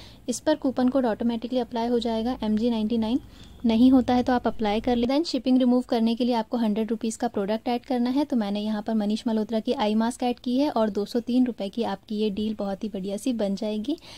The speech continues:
नेक्स्ट ऑफर MyGlam का नहीं, Sirona का है। तो My, Sirona में आप एक रैंडम प्रोडक्ट अपने कार्ट में ऐड कर लीजिए, ultimately उसे हमें बाद में रिमूव कर देना है, तो कोई भी प्रोडक्ट ऐड कर सकते हैं।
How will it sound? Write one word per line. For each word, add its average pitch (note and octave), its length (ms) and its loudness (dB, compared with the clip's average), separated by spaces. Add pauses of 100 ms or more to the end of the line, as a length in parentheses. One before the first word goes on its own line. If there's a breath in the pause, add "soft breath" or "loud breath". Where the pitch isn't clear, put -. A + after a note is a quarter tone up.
(260 loud breath)
नेक्स्ट C4+ 360 2
ऑफर B3 320 2
MyGlam A#3 500 2
का C4+ 80 2
नहीं, B3+ 260 4
Sirona G#3+ 460 -2
का B3+ 100 -4
है। B3+ 200 -2 (320 loud breath)
तो C#4+ 160 4
My, G#3+ 260 2 (180)
Sirona A#3 460 4
में D4 140 4
आप B3 220 0 (140)
एक A#3+ 220 0
रैंडम A3 420 2
प्रोडक्ट B3 380 0
अपने A#3+ 200 -4
कार्ट G#3 260 -4
में A#3+ 160 0
ऐड A3+ 160 -2
कर A#3 180 -2
लीजिए, A3 400 -2
ultimately A3 540 0
उसे A#3+ 160 -2
हमें A#3 220 2
बाद G#3 160 0
में A3 120 2
रिमूव A3 320 2
कर G#3+ 100 -2
देना G3 220 -6
है, B3+ 120 0
तो C4+ 100 -2
कोई A#3 200 2
भी B3+ 100 0
प्रोडक्ट G#3 320 -2
ऐड F#3+ 140 -6
कर G3+ 120 -8
सकते G#3+ 300 -8
हैं। C4+ 120 0